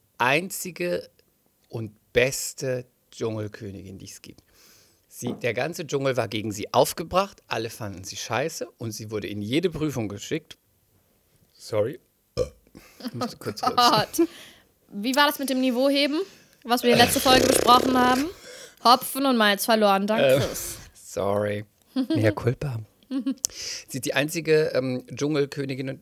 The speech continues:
Speaker 1: ähm, die jemals, glaub ich, die meisten Sterne geholt hat, die in jede Prüfung geschickt wurde, nie gekniffen hat, alles gegessen hat, alles gemacht hat, alles gemeistert hat und die alles gesagt hat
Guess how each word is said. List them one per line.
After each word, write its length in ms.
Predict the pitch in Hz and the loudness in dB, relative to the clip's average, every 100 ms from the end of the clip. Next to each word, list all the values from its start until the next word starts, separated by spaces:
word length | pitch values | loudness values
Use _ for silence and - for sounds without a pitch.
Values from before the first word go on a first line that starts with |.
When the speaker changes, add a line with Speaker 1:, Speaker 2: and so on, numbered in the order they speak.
| - | -10
Speaker 1:
ähm, 300 | 123 120 113 | -8 -6 -8
die 140 | 113 110 | -8 -6
jemals, 760 | 107 127 139 113 123 160 - _ _ _ _ _ | -4 -4 -2 -2 -2 -4 -10 _ _ _ _ _
glaub 180 | - 113 | -2 -2
ich, 80 | 113 | 0
die 80 | 123 | -4
meisten 320 | 120 135 147 | -2 -2 -4
Sterne 300 | - 113 110 | -2 0 0
geholt 240 | 120 147 | -2 -2
hat, 100 | 165 | -2
die 80 | 135 | -2
in 60 | 113 | -4
jede 220 | 110 104 | -2 -2
Prüfung 340 | - 131 131 127 | -2 -4 -2 -2
geschickt 320 | - 147 - | -2 -4 -4
wurde, 200 | 151 143 | 0 2
nie 220 | 143 175 | 4 2
gekniffen 500 | - 156 175 160 131 | 0 -4 -2 -2 -2
hat, 140 | 139 - | -2 -4
alles 260 | - 147 151 | 2 4 4
gegessen 380 | - 131 127 139 | 2 2 2 2
hat, 180 | 135 - | -2 0
alles 220 | 131 - | -2 0
gemacht 260 | 123 120 - | 0 0 0
hat, 180 | - - | -2 2
alles 200 | 151 - | 2 2
gemeistert 460 | 139 110 127 - | 0 0 0 -2
hat 140 | 165 - _ _ _ _ _ _ _ _ - | -2 -4 _ _ _ _ _ _ _ _ -8
und 140 | 120 - | -8 -8
die 100 | - | -2
alles 260 | 151 165 170 | 2 4 2
gesagt 460 | 156 131 120 - 139 | 0 4 4 4 -2
hat 160 | 131 | -4